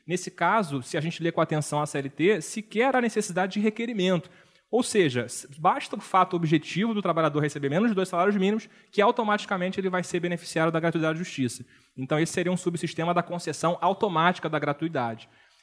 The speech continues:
E o segundo subsistema é o subsistema da concessão da gratuidade condicionada à comprovação, né, aplicável para aqueles casos em que o trabalhador perceba, na dicção da lei, menos de quarenta po-, ou, é, mais de quarenta por cento do, do teto do I N S S,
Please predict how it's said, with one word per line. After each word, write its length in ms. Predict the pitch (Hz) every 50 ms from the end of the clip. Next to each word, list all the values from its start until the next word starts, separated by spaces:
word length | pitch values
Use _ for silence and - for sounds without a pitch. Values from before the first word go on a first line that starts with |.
| _ -
E 60 | 285
o 60 | 311
segundo 340 | 302 - 269 202 214 247 240
subsistema 800 | 220 - 214 202 185 175 - 160 - - 160 170 214 240 220 170 -
é 80 | 170
o 60 | 196
subsistema 640 | 190 - 190 185 - - 170 - - 175 180 196 196
da 80 | 196
concessão 560 | 190 - 185 185 175 - 170 151 - - 156 151
da 40 |
gratuidade 600 | 139 139 139 135 - 135 123 123 135 170 196 160 - - - _ _ _ -
condicionada 640 | - 240 220 196 208 - - 214 185 180 196 202 208
à 20 |
comprovação, 960 | - - 233 226 - 226 226 226 214 247 240 - - - 170 175 170 147 120 - - - _ _
né, 160 | - 135 151 151
aplicável 500 | 160 160 - 175 175 175 - 165 151 170
para 140 | 170 170 170
aqueles 280 | 170 165 151 170 - -
casos 440 | - - 160 147 165 185 196 180 196
em 100 | 190 180
que 80 | -
o 40 | 165
trabalhador 580 | - 165 151 156 160 156 147 139 151 170 202 202 - - _ _ _ -
perceba, 580 | 190 185 - - - - 170 180 202 208 190 160
na 80 | 147
dicção 400 | 143 143 147 - - - 147 147
da 80 | 156 165
lei, 220 | 151 160 180 196
menos 300 | 190 185 196 220 220 196
de 80 | 185 202
quarenta 460 | - - 202 185 170 180 202 208 214
po-, 160 | 190 - 185 -
ou, 260 | 160 156 151 147 -
é, 80 | 147 143
mais 240 | 151 170 196 220 196
de 80 | 196
quarenta 320 | - 180 165 175 175 - -
por 140 | - 175
cento 280 | 143 - - 165 165 -
do, 220 | 180 175 170 160
do 160 | 147 156 160 156
teto 320 | - 160 151 156 156 170
do 100 | 165 165
I 40 | 170
N 100 | 165 170
S 220 | 170 - - 185
S, 260 | 147 147 143 135 -